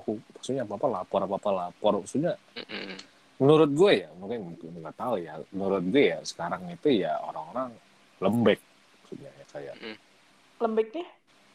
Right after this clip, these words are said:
Speaker 1: Lembeknya kayak gimana ya? Eh, mungkin benar, benar dunia, eh, apa sih? Jadi ngom-, jadi, eh, agak ini deh, jauh dari, dari topik gitu. <laughs> Suka.
Speaker 3: Emang
Speaker 2: Ya,
Speaker 3: nggak
Speaker 2: nggak apa-apa,
Speaker 3: jelas,
Speaker 2: kan?
Speaker 3: Mehdi.
Speaker 2: Dunia gue
Speaker 1: Terus,
Speaker 2: loh nih.
Speaker 1: iya, betul.
Speaker 3: Oh,
Speaker 1: Maksud
Speaker 3: iya,
Speaker 1: gue
Speaker 3: iya.
Speaker 1: kayak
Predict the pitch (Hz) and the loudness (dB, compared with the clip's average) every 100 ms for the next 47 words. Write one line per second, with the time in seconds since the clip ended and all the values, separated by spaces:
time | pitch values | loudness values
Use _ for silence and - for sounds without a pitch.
0 | _ _ _ _ _ 101 107 110 139 143 | _ _ _ _ _ -2 2 2 2 0
1 | 101 98 98 107 123 90 78 - 85 78 | 0 0 -2 -4 -6 -8 -10 -12 -14 -12
2 | 80 82 98 104 - 151 143 - _ _ | -14 -12 -12 -10 -4 -4 -4 -14 _ _
3 | _ _ _ _ _ _ _ _ - 160 | _ _ _ _ _ _ _ _ 4 6
4 | 196 - 214 220 190 202 196 202 101 98 | 8 6 0 -4 -2 -4 -4 -4 -2 -2
5 | 117 - 135 - _ _ _ _ _ 104 | -2 0 0 -2 _ _ _ _ _ 2
6 | 101 104 101 101 98 - 101 98 95 95 | 4 2 0 -2 -4 -4 0 2 2 0
7 | 101 95 - 90 87 90 90 151 170 95 | -4 -8 -6 -6 -4 -2 4 4 6 4
8 | 90 98 101 101 104 - 113 110 107 - | 4 4 6 6 6 4 6 6 6 6
9 | 311 - - 262 - - - - - 247 | 6 6 6 4 4 -4 -4 -2 2 2
10 | - - 180 - _ _ _ _ 220 220 | 0 2 0 0 _ _ _ _ -4 -2
11 | 208 113 180 - 262 277 294 285 160 170 | 2 4 6 4 0 -4 -2 2 6 6
12 | 170 170 196 - - - - - 123 120 | 6 4 2 4 0 -6 -12 -10 -4 -2
13 | 131 127 214 180 139 190 160 151 147 | -2 2 4 6 6 6 6 6 6